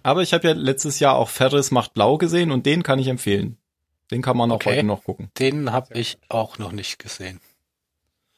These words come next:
Speaker 1: Bueller, Ferris Bueller's Day Off heißt er auf Englisch.
Speaker 2: Mhm.
Speaker 3: Überraschend.
Speaker 2: Aber ich hab die Zeit, die ich zu Hause war, ausgiebig genutzt zum Filme und Serien gucken.
Speaker 3: Sehr gut.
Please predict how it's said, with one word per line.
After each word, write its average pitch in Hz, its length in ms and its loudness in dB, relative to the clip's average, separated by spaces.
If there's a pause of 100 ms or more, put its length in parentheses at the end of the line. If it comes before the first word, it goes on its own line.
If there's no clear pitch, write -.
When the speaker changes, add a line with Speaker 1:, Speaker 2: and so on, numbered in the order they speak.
(200)
Speaker 1:
Bueller, 175 440 4
Ferris 156 380 2
Bueller's 135 420 2
Day 123 160 2
Off 110 240 0
heißt 95 240 -4
er 90 80 -6
auf - 80 -14
Englisch. 98 380 -10 (520)
Speaker 2:
Mhm. 147 300 -6 (920)
Speaker 3:
Überraschend. 143 440 -6 (1000)
Speaker 2:
Aber 151 160 4
ich 131 100 2
hab 156 140 0
die 131 100 0
Zeit, 139 320 2
die 139 60 -4
ich 120 120 -8
zu 123 160 0
Hause 123 300 2
war, 117 320 4 (180)
ausgiebig 123 540 -2
genutzt 110 420 -4
zum 107 140 -10
Filme 110 320 -4
und 104 140 -10
Serien 101 420 -10
gucken. - 380 -16 (520)
Speaker 3:
Sehr 113 240 -6
gut. 107 240 -18